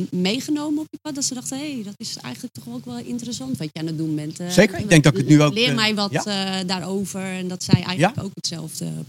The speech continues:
Speaker 1: pad
Speaker 2: Ja, ja,
Speaker 1: gaan
Speaker 2: de
Speaker 1: doen.
Speaker 2: school die ik gehad heb. Eh,
Speaker 1: Ja.
Speaker 2: en, en nog steeds, hè. Ik bedoel, eh, via social media deel ik,
Speaker 1: Ja.
Speaker 2: eh, deel ik quotes. En, eh, ja, ik denk ook dat, als ik voor mezelf spreek, is het voor mij ook goed geweest om op een gegeven moment ook een switch te maken van leraar in fysieke vorm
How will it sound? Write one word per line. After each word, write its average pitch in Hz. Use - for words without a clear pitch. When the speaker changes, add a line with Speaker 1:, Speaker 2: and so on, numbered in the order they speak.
Speaker 1:
pad 131
Speaker 2:
Ja, 160
ja, 196
Speaker 1:
gaan 143
Speaker 2:
de -
Speaker 1:
doen. -
Speaker 2:
school 156
die 156
ik -
gehad 151
heb. 160
Eh, 131
Speaker 1:
Ja. 185
Speaker 2:
en, 135
en 143
nog 147
steeds, 170
hè. -
Ik -
bedoel, 139
eh, 135
via 143
social 147
media 151
deel 151
ik, 147
Speaker 1:
Ja. 143
Speaker 2:
eh, 139
deel 139
ik 135
quotes. 143
En, 131
eh, 127
ja, 156
ik 160
denk 196
ook 165
dat, 175
als 156
ik -
voor 180
mezelf 180
spreek, 220
is 156
het 147
voor 165
mij 175
ook 160
goed -
geweest 196
om 170
op 160
een 165
gegeven 147
moment 151
ook 139
een -
switch -
te 180
maken 175
van 139
leraar 147
in 131
fysieke 165
vorm 135